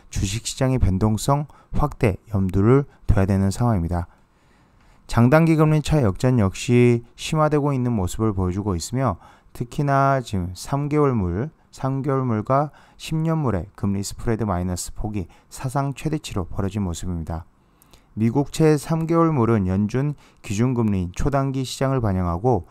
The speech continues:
국채 십 년 물은 중단기 펀더먼털을 반영을 하고 있습니다. 아, 실리콘밸리 사태를 초래한 장단기 미스매치와 역마진 상황이 나아지기는커녕 오히려 악화되고 있는 모습을 보여주고 있습니다.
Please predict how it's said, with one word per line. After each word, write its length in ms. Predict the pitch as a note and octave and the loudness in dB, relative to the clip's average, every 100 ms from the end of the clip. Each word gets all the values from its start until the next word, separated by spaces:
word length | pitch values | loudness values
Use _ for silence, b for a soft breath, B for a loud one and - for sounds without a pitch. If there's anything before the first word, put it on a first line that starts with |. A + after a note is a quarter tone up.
| B B - | B B -8
국채 480 | - F#2+ - B2+ | -6 -6 0 0
십 180 | B2 D#3 | 0 -2
년 180 | E3 E3+ | 0 2
물은 220 | C3 G2 | 0 -2
중단기 720 | - G2+ G2 A2 A2+ B2 D3+ - b b | -2 -2 0 2 0 0 -4 -6 b b
펀더먼털을 680 | - D#3+ D#3+ D3 C3+ G#2+ E2+ - | 0 2 2 0 0 -2 -2 -4
반영을 340 | F#2+ F#2+ G2 | -2 0 0
하고 180 | G2 F#2+ | -2 -2
있습니다. 440 | F2 F#2+ F2 F2+ b b b b | -4 -8 -4 -6 b b b b
아, 160 | - F#2+ | -8 -6
실리콘밸리 800 | - D3 E3 E3+ D#3+ D3+ D3+ D#3 | -4 -4 -2 0 2 2 2 -2
사태를 480 | - D3 - A#2+ F2+ | -4 -6 -4 -4 -2
초래한 460 | - A#2 A#2 A#2 | -2 0 2 0
장단기 500 | A2+ G2 F#2+ A2 A#2 | -2 -4 -2 -2 -2
미스매치와 560 | G#2 F2 - F2 - - - | -2 -4 -6 -8 -8 -14 -8
역마진 440 | G2 G2+ G2+ G2+ G#2 | -4 0 0 0 -2
상황이 400 | G#2+ D3+ C3+ F2+ | -2 -2 0 -2
나아지기는커녕 920 | F#2 F2+ G2+ F#2+ G2 - C#3+ F#2 A2 E3 B B B | -4 -4 -4 -4 -4 -2 -2 -2 -4 -8 B B B
오히려 440 | F#2 F#2 A2 C3+ - B B B | 0 0 2 0 -4 B B B
악화되고 680 | F2+ - - C3+ C3 C3 | -8 -6 -4 0 2 2
있는 240 | F#2 G2+ A#2 | 2 2 2
모습을 420 | G2+ F2 G#2 G#2+ | 2 0 0 2
보여주고 340 | F2+ F2 F2+ | 0 0 -2
있습니다. 440 | E2+ - E2+ F2 | -4 -6 -8 -8